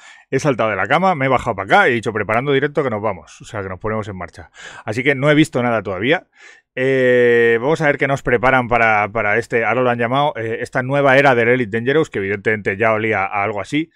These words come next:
Eh, que lo han llamado Elite Dangerous Odyssey. Desde luego, una odisea ha sido. Eh, yo, yo me imagino que sobre todo para ellos una odisea ha sido,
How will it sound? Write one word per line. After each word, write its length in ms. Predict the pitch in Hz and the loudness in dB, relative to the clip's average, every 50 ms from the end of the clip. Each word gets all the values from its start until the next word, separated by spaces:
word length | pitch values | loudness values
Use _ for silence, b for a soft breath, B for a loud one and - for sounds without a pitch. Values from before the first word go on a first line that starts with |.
| B B B B B B B B - | B B B B B B B B -4
Eh, 1160 | 127 127 131 127 123 120 120 117 117 113 113 113 113 110 110 107 107 107 104 104 104 104 107 98 | -2 0 2 4 4 4 4 4 4 4 4 4 4 2 0 0 -2 -2 -4 -4 -4 -6 -6 -6
que 80 | 113 | -4
lo 60 | 107 113 | -4 -4
han 60 | 123 | -2
llamado 340 | 131 127 127 131 127 127 127 | -2 -2 0 2 2 0 0
Elite 300 | 127 127 127 131 113 127 | 0 -2 -2 0 0 0
Dangerous 360 | 127 123 120 107 110 104 - - | 0 0 0 -2 -2 -4 -6 -4
Odyssey. 400 | - 127 131 156 139 - 180 180 | -2 -2 0 0 0 0 -2 -2
Desde 280 | 156 123 120 113 104 117 | -2 -2 -4 -4 -2 0
luego, 260 | 123 139 151 185 175 | 0 0 0 0 -2
una 240 | - 147 135 143 139 | -4 -2 -2 0 0
odisea 400 | 131 120 113 104 - 139 123 104 | 0 -2 -2 -4 -2 0 0 0
ha 60 | 95 95 | 0 -2
sido. 340 | - 123 135 165 190 180 - - | -4 -4 -2 -2 -2 -4 -6 -10
Eh, 160 | 95 98 101 104 | -12 -10 -10 -6
yo, 180 | 107 120 139 127 | -2 -2 -2 -2
yo 160 | 117 120 139 | -2 -2 -2
me 80 | 147 156 | -2 -2
imagino 340 | 147 139 123 - 151 147 123 | -4 -4 -4 -2 -2 -4 -4
que 60 | 120 | -4
sobre 260 | - 123 113 107 107 | -4 -2 -2 -2 0
todo 220 | 92 135 143 139 | 2 4 4 4
para 220 | 113 127 113 110 117 | 4 2 2 2 2
ellos 260 | 127 123 113 101 - | 2 0 0 -2 -4
una 160 | 123 120 117 | -4 -2 -2
odisea 380 | 113 107 104 98 - 113 117 - | -2 -2 -4 -4 -4 -4 -4 -4
ha 20 | |
sido, 380 | - - 120 127 156 190 - | -6 -6 -8 -6 -6 -8 -10